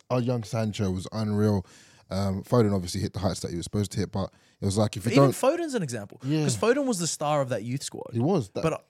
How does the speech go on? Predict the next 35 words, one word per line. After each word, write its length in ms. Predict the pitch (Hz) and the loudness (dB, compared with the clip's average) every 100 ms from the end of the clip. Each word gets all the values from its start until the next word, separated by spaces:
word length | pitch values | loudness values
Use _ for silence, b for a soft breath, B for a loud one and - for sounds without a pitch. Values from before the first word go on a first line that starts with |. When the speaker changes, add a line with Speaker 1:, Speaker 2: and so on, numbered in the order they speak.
| _ 170 | _ -2
Speaker 2:
he 160 | 214 | -2
doesn't 360 | - 311 349 294 - | 0 -2 -2 -10 -4
probably 480 | 254 262 294 277 220 _ - | -2 -2 -2 -2 -2 _ -2
play 380 | - 165 277 | -2 0 0
enough 440 | 202 123 110 - - | 0 -2 -6 -8 -8
now 200 | 110 104 | -6 -2
at 280 | 117 120 113 | 0 0 0
Speaker 1:
Mm, 40 | |
Speaker 2:
City. 360 | 101 127 113 107 | 0 -2 -4 -6
Like, 120 | 113 | -4
he's 80 | 127 | 0
Speaker 1:
City. 60 | |
Speaker 2:
probably 240 | 139 262 185 | 0 0 -2
lost 340 | 135 170 - | -4 -4 -4
in 80 | 156 | -2
that 140 | 131 | -2
system. 400 | - 147 - 135 | -4 -6 -4 -6
He's 140 | 104 110 | -4 -2
still 160 | 113 | 0
Speaker 1:
Yeah, 60 | 190 | 0
Speaker 2:
an 60 | 104 | -2
amazing 260 | 127 117 | -6 -6
Speaker 1:
he's, 80 | 101 | -8
Speaker 2:
player, 340 | 123 147 131 104 | -4 -2 -2 -4
Speaker 1:
yeah. 60 | 104 | -6
Speaker 2:
but, 240 | 123 - b b b b b b | -10 -10 b b b b b b
you 100 | - | -6
know, 100 | 139 | -2
he's 100 | 117 | -2
Speaker 1:
He's 80 | 131 | 2
Speaker 2:
not 180 | 165 - | 0 0
quite 200 | - 135 | -2 -2
like 120 | 127 | -2
a 60 | 117 | -6
Jude. 440 | 110 147 120 - | 0 2 0 -4